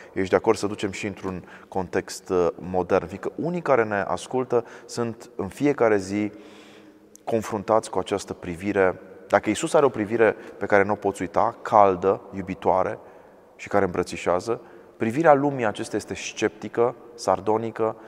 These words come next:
este condescendentă, este plină de neîncre-, de neîncredere și, de fapt, de necredință. Și mi-au spus oameni care trăiesc bunoară în Belgia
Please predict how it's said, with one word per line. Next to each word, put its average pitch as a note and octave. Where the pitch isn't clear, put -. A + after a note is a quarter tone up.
este F#2+
condescendentă, G2+
este -
plină A2
de G2
neîncre-, G2+
de F#2+
neîncredere G2
și, G2
de F2
fapt, F#2
de F2+
necredință. E2+
Și -
mi-au G#2
spus -
oameni C3
care G2
trăiesc A2
bunoară G2+
în F2
Belgia G#2